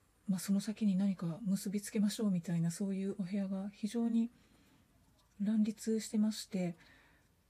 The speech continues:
もうね、見るに耐えないって感じだったんですけど、まあ、そういうお部屋を非表示に、その場ではできたとしても、うん、その非表示にしたっ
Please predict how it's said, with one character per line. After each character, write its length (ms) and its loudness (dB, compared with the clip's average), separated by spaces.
も 400 4
う 40 0
ね、 240 0
見 200 4
る 120 0
に 140 4
耐 240 0
え 20 6
な 140 4
い 40 0
っ 40 -6
て 100 -12
感 320 2
じ 340 -4
だ 100 -2
っ 40 -4
た 180 -6
ん 80 -2
で 80 -4
す 100 -10
け 120 -6
ど、 320 -2
ま 120 0
あ、 40 -6
そ 200 2
う 40 2
い 100 2
う 160 0
お 40 -2
部 140 -2
屋 100 2
を 40 2
非 240 -2
表 160 2
示 160 0
に、 120 -2
そ 120 0
の 100 6
場 120 2
で 120 4
は 160 0
で 100 -2
き 100 -10
た 100 -2
と 80 -6
し 100 -4
て 120 -2
も、 280 4
う 40 2
ん、 240 2
そ 120 -2
の 80 4
非 200 -2
表 160 0
示 60 0
に 100 2
し 80 -6
た 100 -2
っ 60 -4